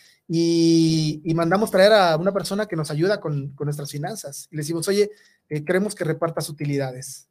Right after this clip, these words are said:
no es, las ganancias". Y, pues, ve la información y dice, "Sí, ustedes tienen cincuenta y cincuenta,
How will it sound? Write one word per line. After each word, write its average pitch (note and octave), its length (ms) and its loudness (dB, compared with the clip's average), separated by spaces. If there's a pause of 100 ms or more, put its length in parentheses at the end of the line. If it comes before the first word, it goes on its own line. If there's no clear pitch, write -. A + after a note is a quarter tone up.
no D3+ 80 -2
es, D3 120 0
las C#3+ 160 -2
ganancias". C#3+ 580 -4 (580)
Y, D3 600 0
pues, C#3 300 -14
ve D#3 600 2
la C#3+ 80 -4
información E3+ 540 -4
y A3 40 -4
dice, F3+ 120 -6
"Sí, D#4 440 -6
ustedes G3+ 320 -4
tienen G3+ 240 -2
cincuenta G3+ 520 -4
y - 20 -10
cincuenta, G#3+ 640 -8